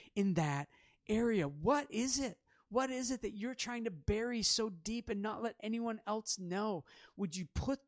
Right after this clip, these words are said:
that thing to death? Because that's an area where God wants for life to grow. There's a tumor that's growing, growing, growing, and is taking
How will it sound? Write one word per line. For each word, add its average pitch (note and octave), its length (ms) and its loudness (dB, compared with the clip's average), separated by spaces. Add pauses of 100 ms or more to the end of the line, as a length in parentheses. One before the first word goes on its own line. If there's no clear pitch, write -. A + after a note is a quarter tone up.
that A#3 240 0 (120)
thing A#3 260 -2
to F#3+ 80 0
death? F3 520 -2 (640)
Because E3+ 260 0
that's G#3+ 260 0
an G#3+ 160 -4
area G3+ 380 2
where E3 160 -2
God E3 480 -2
wants F3+ 340 0
for - 180 -8
life D#3 400 -6 (300)
to F3 80 -4
grow. F#3+ 220 4
There's F3+ 180 6
a F3 60 4
tumor B3 720 4 (320)
that's E3+ 160 0
growing, A#3 480 6
growing, A#3+ 420 4
growing, G3+ 380 4
and D3+ 60 2
is C#3 120 0
taking A3+ 500 0